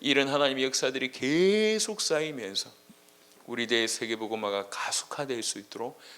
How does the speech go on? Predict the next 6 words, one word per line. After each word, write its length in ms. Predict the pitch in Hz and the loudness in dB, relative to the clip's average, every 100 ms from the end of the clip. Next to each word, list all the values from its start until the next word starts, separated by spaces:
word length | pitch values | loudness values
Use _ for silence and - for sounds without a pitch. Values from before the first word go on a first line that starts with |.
| - | -8
축복하여 720 | - - - 104 - 107 107 | -6 -6 -6 -6 -6 -8 -8
주옵소서. 560 | 95 - 120 - - - - - - | -10 -12 -12 -6 -6 -8 -20 -20 -6
오늘 360 | 120 117 113 101 | 0 6 6 6
이 160 | 131 | 4
한 160 | 123 127 | 4 4
시간에도 760 | - 127 117 110 110 104 110 | 2 2 0 0 0 -2 -2